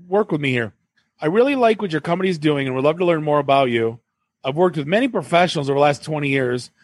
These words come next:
I think it's worth our time to have a conversation to see if our companies would be a good fit for partnership. I'm confident we can make more money together on our own and well as care more deeply for our customer base. Do you have time for a call?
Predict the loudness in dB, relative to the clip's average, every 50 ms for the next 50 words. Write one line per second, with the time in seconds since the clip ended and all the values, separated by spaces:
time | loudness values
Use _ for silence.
0 | _ _ _ -10 -2 0 0 0 0 0 2 2 2 4 4 2 0 2 0 0
1 | 0 2 0 0 -2 -4 -4 -2 -2 0 0 0 0 0 0 0 0 -2 -6 -4
2 | -2 -2 -2 -2 -2 -4 -4 -2 -2 -2 -4 -4 -2 -4 -4 -2 0 0 0 0
3 | -2 -4 0 0 0 0 -2 -8 -10 -6 -4 -4 -4 -4 -4 -10 -12 -12 -12 -12
4 | -12 _ _ _ _ _ _ _ _ _ _ _ -20 -10 0 2 2 2 4 2
5 | 2 0 2 0 -2 -2 -2 -2 0 -2 -2 -2 -2 -4 -4 0 0 0 -2 0
6 | -2 0 0 0 2 2 2 0 2 0 0 2 2 0 0 -2 -4 -8 -12 _
7 | _ _ _ _ _ _ _ _ _ _ _ _ _ _ _ _ -4 -4 -4 -4
8 | -4 -12 -20 _ _ _ _ _ _ _ _ _ _ -2 0 2 4 2 2 0
9 | -6 -8 -2 2 2 2 2 2 -2 -2 0 0 -2 0 0 -2 -2 -2 0 2
10 | 2 2 2 0 -2 -4 -4 -4 -4 -10 -12 -10 -12 -12 -16 -16 -18 -18 -20 -20
11 | -20 _ _ _ _ _ _ _ _ _ _ _ _ _ _ _ _ _ _ _
12 | _ _ _ -2 0 2 2 2 0 -2 -2 -2 -2 -2 -2 -4 -4 0 0 2
13 | 2 2 0 -4 -14 _